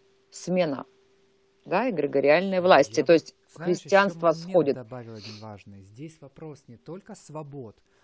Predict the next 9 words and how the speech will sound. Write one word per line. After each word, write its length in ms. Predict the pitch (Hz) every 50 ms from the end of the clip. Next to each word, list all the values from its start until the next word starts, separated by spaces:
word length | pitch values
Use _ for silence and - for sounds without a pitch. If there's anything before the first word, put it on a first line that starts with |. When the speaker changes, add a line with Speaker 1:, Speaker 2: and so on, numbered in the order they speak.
| _ _ -
Speaker 2:
но 280 | 123 127 139 147 151 - -
и 120 | 143 143
выживания. 1300 | 120 117 135 135 117 110 120 131 123 110 104 135 151 160 151 139 135 131 120 110 113 139 139 113 98 92 _ _ _ _ _ _ _ _
Как 280 | - 139 139 - -
вообще 400 | 139 127 - - - - 147 143 - _
особи, 480 | - 147 170 - - - 151 123 123 117
даже 300 | 110 123 123 117 127 117
если 440 | 113 139 156 - - - 147 156 156 -
есть, 420 | 127 123 151 190 180 - _ _